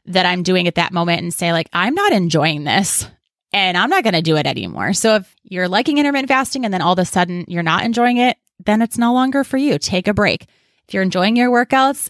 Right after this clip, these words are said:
and then all of a sudden you're not, find different workouts, mix it up, take a break. That's okay too. But in general, I do find that intermittent fasting is something that for me and for my clients becomes another thing that's telling them what to do, and it's restrictive. And so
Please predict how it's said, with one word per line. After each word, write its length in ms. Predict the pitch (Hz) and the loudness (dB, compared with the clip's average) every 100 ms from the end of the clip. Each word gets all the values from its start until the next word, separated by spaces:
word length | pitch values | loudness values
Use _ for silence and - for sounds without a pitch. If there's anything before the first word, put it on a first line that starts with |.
| - | -8
and 160 | 185 185 | -4 0
then 80 | 180 | 2
all 100 | 190 | 2
of 80 | |
a 80 | 202 | 2
sudden 240 | - 202 196 | 0 0 0
you're 120 | 185 | 2
not, 320 | 180 226 - | 2 2 -2
find 280 | - 311 330 | 0 0 2
different 300 | 349 359 302 | 0 0 0
workouts, 540 | 349 190 - - - - | 0 0 -2 -2 -8 -8
mix 340 | 208 - - | -8 -6 -2
it 60 | 285 | 2
up, 280 | 311 - - | 2 0 -2
take 240 | 208 208 | -2 0
a 60 | 208 | 0
break. 260 | 214 - | 0 0
That's 240 | 175 180 202 | -2 0 -2
okay 260 | 196 180 | -2 -4
too. 340 | 170 - - 202 _ _ _ _ - | -4 -4 -4 -8 _ _ _ _ -2
But 240 | 220 - _ - | 0 -2 _ 0
in 200 | 302 339 | 2 4
general, 480 | 254 202 196 185 - | 2 2 4 4 2
I 200 | 190 202 | 0 0
do 200 | 202 220 | 2 0
find 380 | - 180 175 175 | 2 0 0 0
that 220 | 170 170 | 0 0
intermittent 320 | 175 180 180 | -2 -2 -2
fasting 360 | 180 165 - 175 | -2 -2 -2 -4
is 100 | 170 | -2
something 280 | 165 165 170 | -2 0 -2
that 120 | - | 0
for 140 | 185 | 0
me 260 | 190 226 226 | 2 4 2
and 120 | 190 | 2
for 100 | 202 | 0
my 140 | 170 165 | 0 -2
clients 380 | - 170 175 - | 0 0 0 -2
becomes 440 | 180 - 175 165 | -4 0 0 -2
another 580 | 180 175 170 170 185 190 | -2 2 2 2 2 0
thing 260 | - 175 175 | 0 0 0
that's 200 | 170 - | -4 -2
telling 260 | 175 175 | 0 2
them 120 | 175 | 0
what 140 | 165 160 | 0 -2
to 100 | 170 | -2
do, 220 | 165 165 | 0 0
and 100 | 165 | -2
it's 180 | 160 - | -4 -6
restrictive. 500 | 160 - 156 - 165 | -6 -4 -4 -4 -4
And 120 | 170 | -2
so 240 | - 151 | 0 0